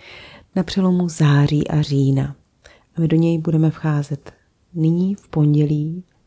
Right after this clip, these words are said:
dvacátého šestého září. Považuje se za nejdůležitější z navaritrí. Nazývá se též Maha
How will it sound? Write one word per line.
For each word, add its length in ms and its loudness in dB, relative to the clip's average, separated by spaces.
dvacátého 800 -2
šestého 640 -6
září. 540 -8
Považuje 480 4
se 160 -2
za 140 2
nejdůležitější 1120 4
z 60 0
navaritrí. 720 0
Nazývá 580 0
se 160 -6
též 540 -2
Maha 560 0